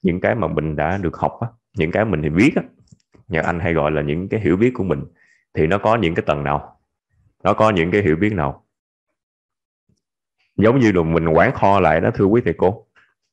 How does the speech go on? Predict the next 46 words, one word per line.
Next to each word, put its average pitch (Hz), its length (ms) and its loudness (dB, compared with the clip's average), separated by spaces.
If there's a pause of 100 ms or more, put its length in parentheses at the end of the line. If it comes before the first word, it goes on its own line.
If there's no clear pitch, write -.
(680)
Mình 82 160 2
sắp - 200 2
xếp 135 240 4
lại 80 280 2
kho 95 180 2
hàng 80 240 0
của 90 80 0
mình, 80 220 -2 (600)
sắp 120 200 2
xếp 120 280 -2
lại 78 220 2
hết 107 300 0
tất 120 160 -4
cả 80 220 -2
những, 95 440 -4
à, 82 220 0
hiểu 90 200 0
biết 113 220 2
của 95 140 -2
chúng 101 140 -4
ta. 85 200 0 (500)
Mục 85 200 0
tiêu, 92 400 2 (480)
à, 76 240 0
nó 90 140 0
có, 113 260 2
nó 131 120 0
có 120 200 2
được - 260 -2
hai 90 180 0
cái 104 140 -2
lợi 80 140 2
ích - 120 -2 (100)
rất - 180 -2
lớn, 120 140 2 (500)
cái 85 100 0
liên 87 280 2
quan 85 220 2
đến 98 180 -2
cái 110 80 -2
nguyên 92 220 0
lý 101 140 2
vòng 78 180 -2
tri 82 120 -2
thức 113 180 -6
này. 73 220 -4